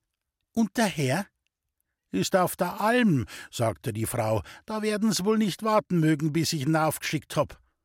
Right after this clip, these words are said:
Im nächsten Wirtshaus fragte ich wieder. Die Frau Wirtin, welche herausgeholt wurde, ein Wesen von so liebenswürdigen Manieren, dass sie in Knigges Umgang mit Menschen als illustriertes Paradigma aufzustellen wäre,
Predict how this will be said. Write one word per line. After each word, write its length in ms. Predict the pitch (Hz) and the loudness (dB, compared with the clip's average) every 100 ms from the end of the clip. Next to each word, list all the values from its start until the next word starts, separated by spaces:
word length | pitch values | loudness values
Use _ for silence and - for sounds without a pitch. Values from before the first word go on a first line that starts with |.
| _ _ _ _ | _ _ _ _
Im 140 | 135 131 | -2 0
nächsten 460 | 160 185 - 120 | 0 0 -4 -2
Wirtshaus 420 | 104 143 - 160 - | -2 -4 -4 -4 -2
fragte 320 | 139 135 156 | -4 -4 -6
ich 200 | 151 165 | -8 -6
wieder. 260 | 123 98 - _ _ - - - - 190 | -4 -6 -12 _ _ -18 -16 -16 -6 -2
Die 80 | |
Frau 200 | 160 190 156 | 4 4 4
Wirtin, 340 | 208 220 180 | 2 2 2
welche 320 | 156 151 151 | 0 0 0
herausgeholt 720 | 120 101 135 - 165 151 127 | 0 0 0 0 2 2 2
wurde, 260 | 151 180 165 | 0 0 0
ein 240 | 107 110 | -2 -2
Wesen 460 | 98 147 175 131 120 | -2 0 0 0 -2
von 240 | - 120 | -2 -2
so 260 | 98 131 117 - - | 2 2 0 -2 -8
liebenswürdigen 1000 | 127 196 196 127 123 - 139 131 120 123 | -4 -2 -2 -2 -2 0 0 0 0 2
Manieren, 560 | 113 123 160 165 143 123 - - | 2 4 4 4 2 0 -6 -2
dass 240 | 143 143 | 0 2
sie 160 | - 131 | 0 -2
in 160 | 117 - | -4 -4
Knigges 580 | 147 202 151 117 - - | -2 0 0 0 -2 -2
Umgang 480 | 190 247 208 131 104 | -2 0 0 0 0
mit 220 | 107 - | -2 -2
Menschen 420 | 110 175 - 131 | -2 -2 -2 -2
als 260 | 104 107 - | -2 -2 -2
illustriertes 920 | 156 127 110 - - 131 208 - - | -2 0 0 -2 -4 -4 -4 -2 -4
Paradigma 680 | - 104 90 80 185 - 95 | -4 -4 -4 -8 -8 -8 -6
aufzustellen 720 | 98 98 - 127 - 113 117 | -6 -6 -6 -6 -4 -4 -4
wäre, 300 | 117 143 156 | -2 -2 -2